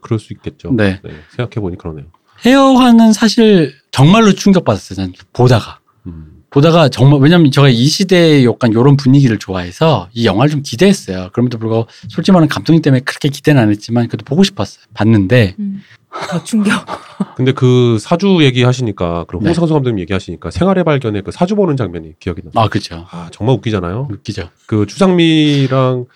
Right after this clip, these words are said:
Speaker 1: 누구죠? 저
Speaker 3: 김상경 씨.
Speaker 1: 김상경 씨랑 추상미 씨랑 이렇게 사이 좋아, 좋다가 어떤
Speaker 2: 음.
Speaker 1: 사주 보는 집에 들어갔는데 이, 이 남자랑 저, 너, 어? 추상미 씨 보고 그 아-, 사주 보는 아주머니가 너 이 남자랑 이렇게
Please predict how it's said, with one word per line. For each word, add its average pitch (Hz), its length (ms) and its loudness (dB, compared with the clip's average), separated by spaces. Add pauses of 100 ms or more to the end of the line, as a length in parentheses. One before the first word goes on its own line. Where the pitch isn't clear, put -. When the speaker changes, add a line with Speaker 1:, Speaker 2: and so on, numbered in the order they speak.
(120)
Speaker 1:
누구죠? 107 420 -4
저 117 140 -4
Speaker 3:
김상경 208 420 -2
씨. - 120 -14
Speaker 1:
김상경 120 400 0
씨랑 113 340 -2
추상미 131 300 -4
씨랑 107 260 -4
이렇게 92 280 -8
사이 165 280 -4
좋아, 110 300 -2 (120)
좋다가 98 800 -4
어떤 95 220 -8
Speaker 2:
음. - 20 -4
Speaker 1:
사주 131 300 0
보는 123 220 -2
집에 101 180 -8
들어갔는데 82 680 -12 (300)
이, 92 200 -8
이 110 80 -4
남자랑 110 540 -2
저, 90 220 -6
너, 92 280 -8 (120)
어? 139 160 -8 (100)
추상미 156 260 0
씨 135 120 -6
보고 90 220 -4
그 85 140 -10
아-, 85 100 -8 (220)
사주 123 240 -4
보는 107 180 -2
아주머니가 80 500 -12
너 90 120 -10
이 107 100 -10
남자랑 117 320 -4
이렇게 98 160 -8